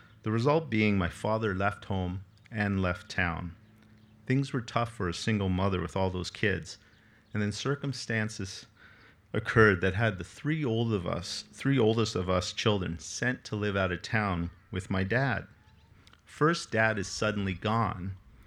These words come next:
and then suddenly I'm living with dad in a new town and attending a new school. But now Mom and the rest of my family are gone. That summer, Dad told me he was gonna do some work on a farm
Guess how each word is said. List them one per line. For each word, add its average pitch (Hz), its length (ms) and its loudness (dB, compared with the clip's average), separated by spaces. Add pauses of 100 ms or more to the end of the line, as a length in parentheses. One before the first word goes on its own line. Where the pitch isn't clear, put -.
(400)
and 110 140 4
then 120 100 6
suddenly 123 440 2
I'm 101 200 2
living 131 300 4
with 90 200 0
dad 85 480 -2 (380)
in 98 140 4
a 92 60 4
new 113 180 4
town 98 480 0
and 92 120 -2
attending 92 460 -4
a 92 40 -2
new 98 160 0
school. 90 540 -4 (340)
But 110 100 2
now 120 200 2
Mom 101 440 2
and 90 340 -4 (160)
the 101 100 -2
rest 107 280 2
of 104 60 0
my 92 120 2
family 85 440 0
are 85 100 -2
gone. 82 400 -4 (1500)
That 120 200 4
summer, 123 400 4
Dad 101 360 4
told 107 160 2
me 95 80 2
he 92 80 4
was 87 120 -2
gonna 95 180 0
do 95 140 -4
some 95 240 -4
work 98 240 0
on 90 120 -4
a 82 40 -4
farm 110 440 0